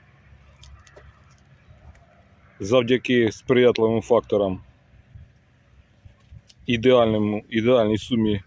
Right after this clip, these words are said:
активних температур у цьому році, врожай отримав надзвичайні високі кондиції.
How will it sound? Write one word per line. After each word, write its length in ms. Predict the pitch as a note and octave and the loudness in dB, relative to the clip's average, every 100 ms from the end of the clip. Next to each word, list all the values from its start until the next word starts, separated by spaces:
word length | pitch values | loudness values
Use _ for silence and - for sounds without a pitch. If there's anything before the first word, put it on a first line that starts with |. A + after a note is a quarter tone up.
| _ - | _ -8
активних 460 | A2+ - A2+ G#2 | -8 -2 -2 -2
температур 560 | - A2 - A2 - G#2+ | -6 -6 0 -2 0 -4
у 60 | G#2 | -4
цьому 300 | G#2+ G#2 G#2 | -4 -2 0
році, 380 | G2 - F2+ - _ _ _ _ _ _ _ | -2 -4 -20 -20 _ _ _ _ _ _ _
врожай 420 | G#2 A#2 A#2 A2+ | -2 0 2 2
отримав 460 | G#2 - A2+ G#2 F#2 - - G2+ | 2 0 -2 0 -4 -8 -14 -4
надзвичайні 680 | A2+ G#2 A2+ - A2+ G#2 | -4 0 -2 -2 -2 -2
високі 420 | G2+ G#2 A2 - F#2+ | -4 -4 -6 -6 -8
кондиції. 600 | A2 A2 B2 - G2+ | -6 -2 -4 -4 -10